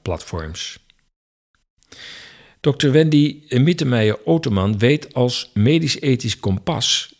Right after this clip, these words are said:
binnen de farmaceutische zorg inmiddels hoe dat werkt. Je wordt belachelijk gemaakt,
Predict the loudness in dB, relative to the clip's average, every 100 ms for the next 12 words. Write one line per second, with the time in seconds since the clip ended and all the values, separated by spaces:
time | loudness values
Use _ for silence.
0 | _ -8 0 2 2 -2 -4 -4 -4 -4
1 | -4 -4 -6 -6 -4 -4 -2 -2 -2 -2
2 | -4 -4 -2 -2 -4 -6 -12 _ _ _
3 | _ _ _ -18 -16 -4 0 2 4 2
4 | 2 -2 -2 -4 -4 -6 -10